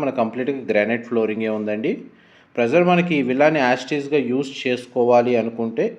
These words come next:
ఇంకొక ట్వంటీ ఇయర్స్ దాకా ఎన్-, ఎటువంటి ఇబ్బంది లేదండి. కేవలం మనకు ప్లంబింగ్ కొన్ని చేంజెస్ చేసుకుంటే సరిపోతుంది. And కిచెన్కి సంబంధించిన ఏరియా అనేది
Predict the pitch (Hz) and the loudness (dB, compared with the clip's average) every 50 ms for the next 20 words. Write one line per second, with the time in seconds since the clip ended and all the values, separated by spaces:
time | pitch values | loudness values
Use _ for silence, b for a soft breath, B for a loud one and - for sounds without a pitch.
0 | 127 120 117 120 117 120 117 - 117 110 113 117 131 131 131 127 131 131 - 120 | -8 -4 -4 -2 -2 -2 -4 -4 -4 -6 -4 -4 -4 -2 -2 -4 -4 -4 -2 0
1 | 98 95 104 147 175 87 - 110 104 101 - 117 107 110 113 120 113 123 113 - | 0 0 0 -2 -2 -2 -4 -6 -8 -6 -8 -8 -4 -2 -2 -2 -2 -2 -6 -4
2 | 104 113 110 107 101 107 107 98 107 101 110 120 180 311 - - b b b b | -4 -4 -4 -2 -2 -2 -2 0 -2 -2 -2 -2 -4 -4 -6 -10 b b b b
3 | b b b b b b b _ - 113 110 113 123 131 131 123 117 117 113 113 | b b b b b b b _ -2 0 0 2 2 0 0 0 -2 -2 -4 -6
4 | 120 120 - 120 107 104 110 113 117 120 120 131 156 190 - - - 117 110 107 | -8 -6 -2 0 0 0 0 -2 -4 -4 -2 -2 -4 -4 -4 -4 -4 -4 -4 -4
5 | - - 107 104 107 117 120 117 120 - 117 107 107 107 - - 107 104 123 123 | -6 -6 -6 -6 -4 -6 -6 -6 -8 -6 -4 -4 -4 -4 -8 -10 -8 -8 -6 -4
6 | - 98 98 95 110 107 104 - 104 104 120 180 269 - - B B B B B | -4 -6 -4 -4 -4 -4 -4 -4 -6 -4 -4 -4 -4 -4 -8 B B B B B
7 | B B B B B 117 113 113 117 117 127 120 127 151 151 156 147 - 156 135 | B B B B B -4 -2 -2 -2 -4 -6 -4 -2 -2 -4 -4 -4 -4 -2 -2
8 | 131 131 135 131 131 131 127 117 95 107 117 117 120 120 120 117 113 113 110 113 | 0 0 -2 -2 -2 -4 -4 -4 0 0 0 2 2 2 2 2 2 0 -2 -2
9 | 117 170 | -4 -6